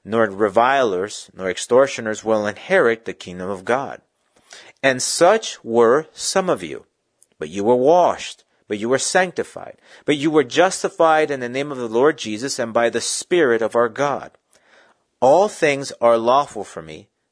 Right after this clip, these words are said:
but all things are not helpful. All things are lawful for me, but I will not be brought under the power of any."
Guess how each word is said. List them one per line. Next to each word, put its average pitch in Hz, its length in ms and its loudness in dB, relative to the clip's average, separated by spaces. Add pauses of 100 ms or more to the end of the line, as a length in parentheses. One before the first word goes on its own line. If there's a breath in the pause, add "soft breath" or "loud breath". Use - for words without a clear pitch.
(140)
but 87 160 -8
all 139 240 4
things 104 500 -6
are 95 100 -8
not 95 200 -2
helpful. - 540 -4 (680)
All 113 240 4
things 110 420 -6
are 98 160 2
lawful 123 520 0
for - 180 -12
me, 80 280 -18 (360 soft breath)
but 120 260 2
I 127 220 4
will 139 180 -2
not 113 280 0
be 120 100 -10
brought 101 440 0 (100)
under 92 320 -2
the 90 120 -8
power 87 640 -2 (240)
of 92 260 -8
any." 87 340 -12